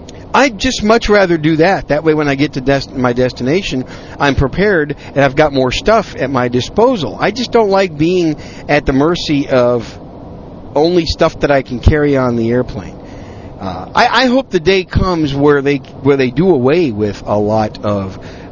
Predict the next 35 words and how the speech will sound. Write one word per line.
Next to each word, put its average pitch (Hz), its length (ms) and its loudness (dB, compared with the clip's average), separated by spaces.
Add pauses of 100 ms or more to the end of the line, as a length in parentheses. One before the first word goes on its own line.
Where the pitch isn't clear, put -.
big 107 280 0
carry-ons, 95 920 -2
uh, - 1040 -16
on 104 180 -4
airplanes. 101 480 -4
I 147 80 4
was 147 100 2
just 170 200 -4
on 147 80 0
a 123 40 -2
plane 151 300 0
recently, 131 640 0
uh, - 920 -4
that's 123 320 0
been 135 240 0
modified 165 560 0
to 202 100 2
enlarge 214 640 2
the 190 160 -2
overhead 139 480 2
compartments. 113 600 -2
I'm 123 120 0
like, 120 260 -2
"Oh, 240 320 2 (760)
man, 269 440 0
I 143 40 2
wish 135 220 -2
they 123 120 0
wouldn't 107 280 0
do 107 120 -4
that," 85 340 -10 (340)
because 160 220 2
they're 262 100 4
just 262 220 -2
encouraging. 135 800 0